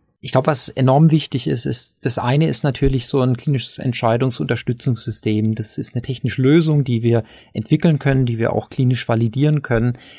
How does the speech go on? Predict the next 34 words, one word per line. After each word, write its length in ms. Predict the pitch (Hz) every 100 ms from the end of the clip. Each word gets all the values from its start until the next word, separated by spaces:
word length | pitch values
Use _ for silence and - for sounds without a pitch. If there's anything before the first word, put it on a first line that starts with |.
| -
Das 160 | - 117
andere 340 | 127 143 143
ist 200 | 135 123
natürlich 460 | 147 120 127 135 120
immer 320 | 139 117 -
auch 140 | -
die 140 | - -
Umsetzung 640 | 135 135 135 123 - 120
in 180 | 123 120
die 120 | 117
Praxis. 640 | 120 - 120 - 107 92 -
Also 420 | - 113 117 113
wir 120 | 113
müssen 540 | 120 143 147 - 151 131 - - _
diesbezüglich 720 | 151 139 - - - 139 120 -
sehr 160 | 143
viel 220 | - 135
Real-World-Evidenz 1000 | 123 131 143 147 147 127 123 131 131 131
auch, 480 | - 127 120 - - - -
ähm, 600 | - 127 123 117 120 113 -
erzeugen, 640 | - - - 120 131 156 - - - _ _
um 540 | - 151 170 165 165 - _ _
aufgrund 420 | 127 - 143 123
von 160 | 135
vielleicht 380 | 123 127 120 -
auch 220 | 127 123
Heterogenitäten 1160 | - 135 135 127 127 127 123 139 127 123 127 117
in 180 | - 117
der 100 | 113
Patientenpopulation, 1200 | - - 135 190 160 143 143 127 123 - 127 127
aber 160 | 117 123
natürlich 360 | 120 123 127
auch 140 | - -
Heterogenität 920 | 127 123 120 127 120 120 - 127 123